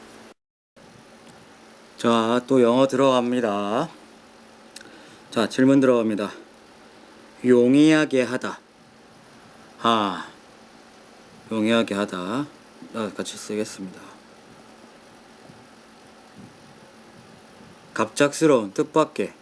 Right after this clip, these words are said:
아, 아까 이거 대답 못했어. 능숙한.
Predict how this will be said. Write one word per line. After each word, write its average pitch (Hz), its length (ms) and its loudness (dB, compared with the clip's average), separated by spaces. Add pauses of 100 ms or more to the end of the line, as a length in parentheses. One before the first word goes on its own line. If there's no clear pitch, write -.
(380)
아, 139 180 0
아까 117 220 0
이거 139 120 2
대답 107 280 -2
못했어. - 640 -12 (4000)
능숙한. 127 680 0